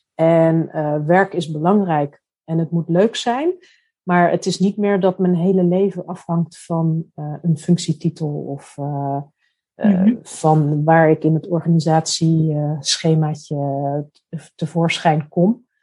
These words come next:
Speaker 2: Ja.
Speaker 1: Dat, eh, dat gedeelte heb ik gewoon wel redelijk los kunnen laten.
Speaker 2: Ja, dat is mooi. Want inderdaad, heel vaak, ehm,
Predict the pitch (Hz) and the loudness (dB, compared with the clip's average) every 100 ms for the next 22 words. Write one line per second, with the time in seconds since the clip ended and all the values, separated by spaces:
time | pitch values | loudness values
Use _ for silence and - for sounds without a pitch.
0 | _ - 190 170 160 - 170 165 165 170 | _ -4 -2 0 -2 -2 -2 0 2 0
1 | - 160 170 175 - 160 170 175 - 175 | -2 0 4 2 2 0 0 -2 -2 0
2 | 170 175 165 _ 165 170 170 180 190 175 | 2 0 -4 _ -4 -2 2 2 2 -2
3 | 175 160 - - 147 139 139 139 - 139 | -2 -4 -4 -6 -8 -6 -10 -14 -16 -18
4 | _ _ _ 185 180 _ _ _ _ - | _ _ _ -10 -10 _ _ _ _ -8
5 | 208 208 247 233 - - _ _ 214 214 | -6 0 2 2 -2 -14 _ _ 0 2
6 | 226 214 190 185 262 - 208 240 226 202 | 4 2 0 -2 -2 -4 -6 -4 -2 0
7 | 247 - - 196 208 214 | 0 -4 -6 -2 2 2